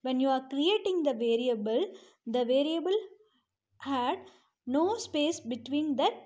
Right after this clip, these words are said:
variable. Variables must be made up of only letters, numbers and underscore. That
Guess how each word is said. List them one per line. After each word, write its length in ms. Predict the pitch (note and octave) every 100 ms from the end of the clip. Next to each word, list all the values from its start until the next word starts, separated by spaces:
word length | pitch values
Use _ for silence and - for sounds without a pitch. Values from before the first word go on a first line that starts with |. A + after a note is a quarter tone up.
| -
variable. 800 | A3+ B3 A#3+ A#3 A3 A3 A3 G#3+ - _ _ _ _
Variables 640 | B3 E4+ G#4 G#4+ G#4+ G#4+ E4
must 300 | D4 - C4+
be 240 | F4 F#4 C4
made 260 | B3 B3+
up 180 | C#4+ C#4+
of 160 | D#4 D#4+ A#3
only 480 | A#3 C4 D4+ F4 G4+ -
letters, 680 | G#3+ A#3+ B3 - F#4+ A4 - - _ -
numbers 640 | A#3 B3+ C#4+ F#4+ A4+ - -
and 200 | C4 D4
underscore. 840 | B3 A#3 A#3+ C#4 - B3 A3+ A3 A3+ - - - _ A3
That 200 | A#3